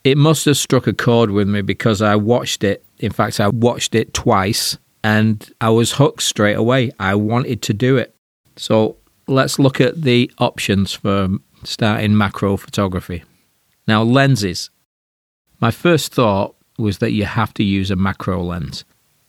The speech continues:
and some of them are not cheap. The major brands like Canon, Nikon, et cetera, are very expensive. You're looking at over a thousand dollars.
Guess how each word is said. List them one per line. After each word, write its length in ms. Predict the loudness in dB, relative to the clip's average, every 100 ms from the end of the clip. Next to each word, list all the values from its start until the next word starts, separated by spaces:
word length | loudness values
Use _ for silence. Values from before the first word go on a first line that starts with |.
| _ -4
and 180 | -2 -2
some 300 | 0 2 4
of 120 | 4
them 220 | 4 2
are 140 | 2
not 340 | 2 4 2 -2 -8
cheap. 360 | -4 0 -2 -2 _ _ _ _
The 300 | -4 0 2
major 400 | 2 2 2 2
brands 420 | 0 2 2 2 0
like 240 | -2 -4
Canon, 480 | -2 0 2 4 4
Nikon, 640 | 2 0 0 0 2 2
et 200 | 0 -2
cetera, 400 | -4 -2 -2 -2 -4 _ _ _
are 140 | -2
very 480 | -2 -2 0 2 2
expensive. 760 | 0 -2 -2 0 0 -2 -4 0
You're 120 | 0
looking 240 | 2 2
at 80 | 2
over 180 | 0 -2
a 40 |
thousand 540 | 0 2 2 2 2 2
dollars. 460 | 0 -2 -4 -10